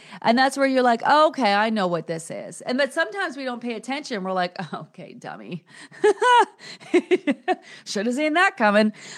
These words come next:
Um, so th-, that's the same kind of thing, right? And we're, what we're doing, so when you get, when you get your menstrual cycle, you know what happens? You all of a sudden feel bloated,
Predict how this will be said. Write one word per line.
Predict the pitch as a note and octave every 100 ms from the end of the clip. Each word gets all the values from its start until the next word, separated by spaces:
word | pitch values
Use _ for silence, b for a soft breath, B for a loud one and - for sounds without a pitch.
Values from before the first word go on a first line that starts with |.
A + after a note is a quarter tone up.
| B
Um, | - A#3 A3+ A3 A3 G#3 G#3 -
so | - C#4
th-, | C#4 A#3
that's | D#4 D4+
the | D4
same | C#4+ D4+ D4
kind | D4 C#4
of | C4+
thing, | G4 G4 - -
right? | - G3+ A3+
And | B3 A#3+
we're, | A3+
what | A#3+
we're | A#3+ A#3+
doing, | G#3+ F#4+ G4 A3+ G#3+
so | -
when | C4 E4+ A#4+
you | D#4
get, | A3+ - -
when | C#4 F4+
you |
get | B3+ G3
your | F#3+
menstrual | F3 F3 G3
cycle, | - D#3 - G#2 G3+ _ _ _ _ _ _ -
you | F#3+
know |
what | G#3+ A#3+
happens? | A3 D#3 G#1 - - B B B
You | G#3+ G3+
all | G#3 G#3
of |
a | A3
sudden | A#3 G#3+
feel | A3 G3+
bloated, | E3+ D#3+ D#3+ F3+ G3